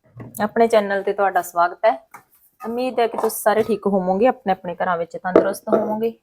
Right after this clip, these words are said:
ਲਓ ਜੀ, ਇੱਥੇ ਆਪਾਂ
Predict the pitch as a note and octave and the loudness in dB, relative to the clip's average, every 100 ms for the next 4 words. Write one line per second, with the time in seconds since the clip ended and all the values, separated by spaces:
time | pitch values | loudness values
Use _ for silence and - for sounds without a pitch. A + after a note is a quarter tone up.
0 | - - _ _ _ _ _ _ _ _ | -18 -18 _ _ _ _ _ _ _ _
1 | _ - _ _ _ _ _ - B3+ - | _ -20 _ _ _ _ _ -14 -14 -12
2 | - _ _ _ _ _ _ _ _ _ | -16 _ _ _ _ _ _ _ _ _
3 | _ A3 A3 A3+ A3+ G#3+ G3+ A#3 G#3 G#3+ | _ -2 0 0 0 -2 -2 -2 -2 2
4 | G#3 | 0